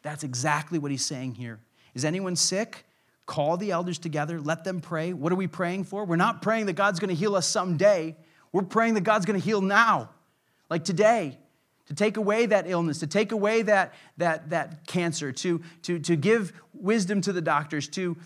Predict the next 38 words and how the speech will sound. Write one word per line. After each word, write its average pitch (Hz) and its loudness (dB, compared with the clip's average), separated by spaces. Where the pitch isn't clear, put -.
um, 147 -6
be, 208 0
uh, 131 -2
provide 175 0
a 185 -2
successful 175 -2
surgery, 151 -2
whatever 175 -2
it 156 -8
might 156 -6
be. 147 -4
We 190 -6
are 143 -10
praying 170 -6
for 151 -10
that 147 -12
now. 131 -10
So - -6
why 170 2
does 190 -2
it 151 -6
seem 151 -4
then 151 -6
that 151 -8
we 151 -6
see 185 -4
a 147 -10
little 170 -4
less 165 -6
healing 151 -4
or 151 -4
a 143 -4
little 175 -2
less 170 -2
miracles 151 -6
than 151 -6
we 151 -4
did 143 -8